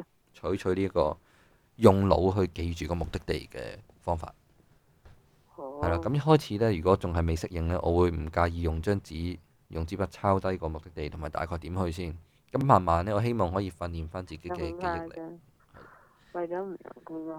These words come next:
Speaker 2: Map 可以
Speaker 1: 其實除咗為咗唔用
Speaker 2: 去到現實。
Speaker 1: Google 之外呢，仲係，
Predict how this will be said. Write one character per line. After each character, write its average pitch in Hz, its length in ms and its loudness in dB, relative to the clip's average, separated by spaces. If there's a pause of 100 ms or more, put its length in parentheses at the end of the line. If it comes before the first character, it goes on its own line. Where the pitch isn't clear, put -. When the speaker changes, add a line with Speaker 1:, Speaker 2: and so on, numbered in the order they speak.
Speaker 2:
Map 151 340 -18
可 151 140 -14
以 151 40 -10
Speaker 1:
其 90 60 -2
實 92 100 -4
除 92 160 -4
咗 107 160 2
為 120 140 4
咗 113 120 2
唔 82 200 -2
用 80 120 -2
Speaker 2:
去 85 40 -2
到 113 80 -2
現 - 80 -10
實。 - 60 -
Speaker 1:
Google 110 420 -2
之 98 200 -4
外 82 140 0
呢， 87 460 -6
仲 78 200 -6
係， 73 300 -6